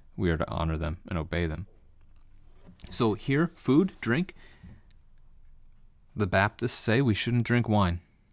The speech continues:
or alcohol. God made them. I mean, God literally turned water into wine. It's okay. Now, there's danger to it. Don't get drunk.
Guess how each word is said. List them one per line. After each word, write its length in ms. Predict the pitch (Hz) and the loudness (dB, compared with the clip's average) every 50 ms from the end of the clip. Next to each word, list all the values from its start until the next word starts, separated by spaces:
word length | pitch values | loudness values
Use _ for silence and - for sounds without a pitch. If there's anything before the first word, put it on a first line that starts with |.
| _ _ _ _ _ - - | _ _ _ _ _ -12 -6
or 120 | - 87 87 | -2 2 4
alcohol. 540 | 95 98 90 - 95 82 82 80 80 - _ _ _ _ _ _ _ _ _ _ _ _ _ _ _ _ _ _ _ _ _ _ _ _ _ _ _ _ _ _ _ _ _ _ _ _ _ _ _ _ _ _ _ _ _ _ _ _ _ _ _ _ _ _ _ _ _ _ _ _ _ _ - | 4 4 4 2 -2 -4 -4 -4 -8 -10 _ _ _ _ _ _ _ _ _ _ _ _ _ _ _ _ _ _ _ _ _ _ _ _ _ _ _ _ _ _ _ _ _ _ _ _ _ _ _ _ _ _ _ _ _ _ _ _ _ _ _ _ _ _ _ _ _ _ _ _ _ _ -4
God 240 | - 104 131 - - | 0 0 0 0 0
made 280 | 101 101 113 156 165 117 | 0 0 0 2 0 0
them. 240 | 92 82 85 87 - _ _ _ _ _ _ _ - - - | -2 -4 -4 -6 -10 _ _ _ _ _ _ _ -20 -14 -8
I 60 | 78 | -6
mean, 220 | 80 87 90 78 - _ - - _ - - - - _ | -4 -4 -4 -6 -8 _ -20 -20 _ -20 -20 -20 -18 _
God 240 | - - 113 117 127 | -8 -4 -4 -4 -2
literally 520 | 98 85 92 107 110 95 92 87 82 85 - _ _ _ - | -2 -2 -2 0 0 0 0 0 -2 -4 -6 _ _ _ -10
turned 300 | - - 95 101 92 85 95 | -4 0 2 2 2 0 0
water 300 | 85 87 98 101 92 90 | 0 0 0 2 2 2
into 180 | 90 82 80 | 0 0 0
wine. 380 | 82 85 90 98 90 80 78 76 - _ _ _ _ _ _ _ _ _ _ _ _ _ _ _ _ _ _ _ _ - | -2 0 0 0 0 -2 -4 -8 -12 _ _ _ _ _ _ _ _ _ _ _ _ _ _ _ _ _ _ _ _ -10
It's 80 | - | -10
okay. 400 | - 117 - 127 113 92 82 - - _ _ _ _ _ _ _ _ _ _ _ _ _ _ _ _ _ _ _ _ _ _ _ _ _ _ _ _ - | -8 -6 -4 -2 -2 -2 -4 -6 -12 _ _ _ _ _ _ _ _ _ _ _ _ _ _ _ _ _ _ _ _ _ _ _ _ _ _ _ _ -10
Now, 300 | - 90 87 82 - 101 110 | -4 -2 -2 -2 -2 -4 -6
there's 280 | 110 101 87 82 80 - | -6 -4 -4 -4 -4 -4
danger 400 | - 85 87 117 156 151 139 101 | -4 -2 2 2 2 2 2 -2
to 200 | - - 78 80 | -2 -4 -4 -4
it. 200 | 98 139 - _ | -4 -6 -6 _
Don't 260 | - 92 90 - - - | -6 -6 -6 -4 -4 -6
get 160 | 92 78 - | -8 -8 -6
drunk. 460 | - - 98 135 139 104 107 - | -6 -4 -4 -2 -2 -4 -6 -8